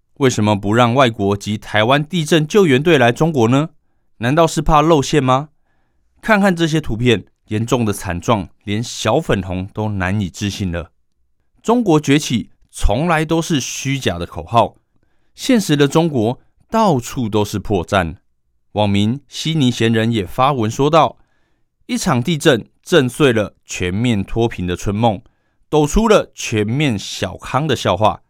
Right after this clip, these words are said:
它震出了西北地区的贫穷落后，也震出了小老百姓真实的生活水平。”而网民热闹湖泊G F更是发文提到，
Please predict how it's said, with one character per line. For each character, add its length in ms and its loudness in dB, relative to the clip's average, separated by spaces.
它 180 0
震 220 2
出 200 -2
了 120 2
西 280 -6
北 160 0
地 180 -4
区 200 -4
的 120 -2
贫 300 -6
穷 240 -4
落 120 2
后， 360 0
也 120 0
震 240 2
出 180 -4
了 200 0
小 280 -2
老 180 4
百 160 2
姓 320 -2
真 280 -2
实 300 -4
的 240 -2
生 340 -4
活 300 -6
水 260 -10
平。” 380 -10
而 160 -2
网 160 4
民 280 -2
热 220 2
闹 180 4
湖 160 -4
泊 280 0
G 280 -4
F 300 -4
更 240 0
是 220 0
发 180 2
文 160 2
提 200 -6
到， 280 2